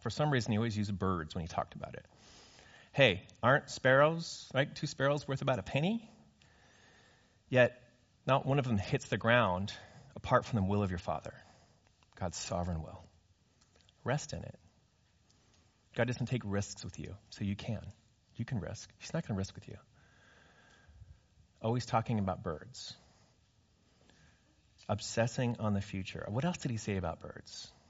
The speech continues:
There's another verse. Right? Help me out. I can't read the Bible all week. Um,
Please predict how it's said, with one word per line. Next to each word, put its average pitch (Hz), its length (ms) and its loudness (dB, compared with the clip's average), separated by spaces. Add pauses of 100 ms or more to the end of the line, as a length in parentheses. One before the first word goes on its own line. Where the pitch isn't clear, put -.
(220)
There's 113 140 -2
another 123 200 -2
verse. - 440 -8 (1500)
Right? 131 220 -4 (160)
Help - 140 -6
me 113 100 -4
out. 107 240 -6 (640)
I - 40 -10
can't - 180 -6
read 123 100 -4
the 113 60 -4
Bible 107 200 0
all 110 200 -2
week. 101 320 -6 (2250)
Um, 101 520 2